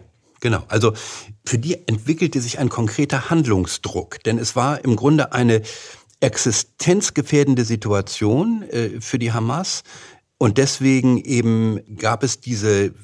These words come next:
Intensivierung, diese systematische Stärkung der Zusammenarbeit in dieser Achse des Widerstandes, ne? Aber genau diese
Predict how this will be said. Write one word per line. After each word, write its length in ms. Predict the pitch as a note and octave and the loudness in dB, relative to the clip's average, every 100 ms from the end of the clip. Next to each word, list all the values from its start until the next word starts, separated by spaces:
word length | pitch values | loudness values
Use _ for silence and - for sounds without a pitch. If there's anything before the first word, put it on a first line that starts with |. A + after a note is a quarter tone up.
| - | -4
Intensivierung, 1160 | A#2+ A2+ A2 G2+ F2+ B2+ C3+ C#3+ C3+ C3 C3 - - | 0 2 0 0 -2 0 2 4 4 4 2 -2 -10
diese 260 | A2 G2 | -6 -6
systematische 840 | F#2 A#2+ - A2 G2 A2 - A#2 G#2 | -4 -4 -2 0 0 -2 -2 -2 -2
Stärkung 640 | - A2+ A#2 A2+ A2 G#2+ | -2 -2 0 0 0 0
der 180 | G2 - | -2 0
Zusammenarbeit 840 | G2 G2+ A2+ G#2+ G2+ F#2 F#2+ F#2 | -2 0 0 -2 -4 -4 -4 -4
in 120 | A2+ | -4
dieser 240 | G2+ G2 - | -2 -2 -2
Achse 200 | - G2+ | -4 -4
des 180 | F#2 | -2
Widerstandes, 840 | G#2+ G#2+ D#2 D#2 D2 - - - - _ _ | 2 2 2 -2 -8 -8 -4 -4 -6 _ _
ne? 260 | G2+ B2+ F#3 - _ - - - - _ - | -2 -2 -2 -8 _ -20 -20 -20 -20 _ -2
Aber 160 | A#2 | 0
genau 320 | G#2+ A2 D#3 | 2 2 2
diese 460 | C3+ C#3 B2 B2 | 0 0 2 4